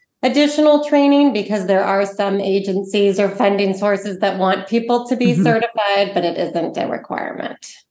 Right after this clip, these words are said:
Speaker 2: Okay, that's good to know, because a lot of the things you're talking about, I'm thinking about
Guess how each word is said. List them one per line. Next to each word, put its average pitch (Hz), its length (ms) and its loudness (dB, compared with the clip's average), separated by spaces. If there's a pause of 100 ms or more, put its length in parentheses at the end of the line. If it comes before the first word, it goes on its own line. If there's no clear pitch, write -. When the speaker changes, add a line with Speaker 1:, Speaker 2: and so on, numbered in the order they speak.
(1120)
Speaker 2:
Okay, 208 300 0
that's - 280 -2
good 349 180 2
to 233 80 2
know, 180 160 0
because 247 240 2
a 269 60 2
lot 269 200 2
of 311 80 0
the 247 80 -2
things 220 280 0
you're 220 180 0
talking 175 380 -4
about, 170 260 0
I'm 196 220 0
thinking 190 300 2
about 156 240 0